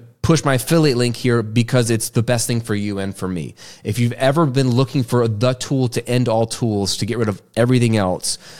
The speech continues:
go check out graham cochran dot com slash Kajabi,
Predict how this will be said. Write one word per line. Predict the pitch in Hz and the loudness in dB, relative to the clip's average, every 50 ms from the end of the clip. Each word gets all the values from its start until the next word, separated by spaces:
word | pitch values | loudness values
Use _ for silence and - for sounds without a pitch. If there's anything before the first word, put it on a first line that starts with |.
| - - _ _ | -20 -20 _ _
go | - 131 139 | 0 2 2
check | 156 - - 147 131 131 | 2 4 2 2 4 4
out | 123 113 107 | 2 2 2
graham | - 113 107 107 113 117 | 0 0 0 0 0 -2
cochran | 113 117 113 107 107 - 107 95 | -2 0 0 0 0 -2 -6 -4
dot | 98 95 82 - | -2 -4 -4 -4
com | - - 95 92 92 | -4 -4 -4 -2 -2
slash | 90 - - - 92 87 85 82 - - - _ _ _ | -2 -4 -4 -2 -2 -2 -2 -4 -6 -8 -10 _ _ _
Kajabi, | - - 104 87 87 92 82 80 69 - 55 - - | -4 -4 -4 -2 0 -2 -2 -2 -4 -8 -12 -14 -16